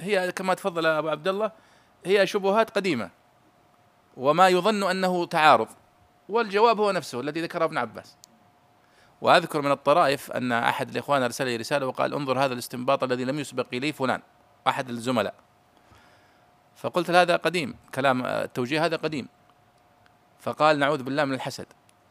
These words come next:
<laughs> فقلت: "لا، أنا سأعيدك إلى أقدم مصدر أنا أعرفه،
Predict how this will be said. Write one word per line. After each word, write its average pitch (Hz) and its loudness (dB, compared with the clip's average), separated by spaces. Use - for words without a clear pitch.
<laughs> - -12
فقلت: 147 -2
"لا، 156 6
أنا 160 4
سأعيدك 156 2
إلى 147 4
أقدم 147 0
مصدر 143 2
أنا 139 6
أعرفه، 147 0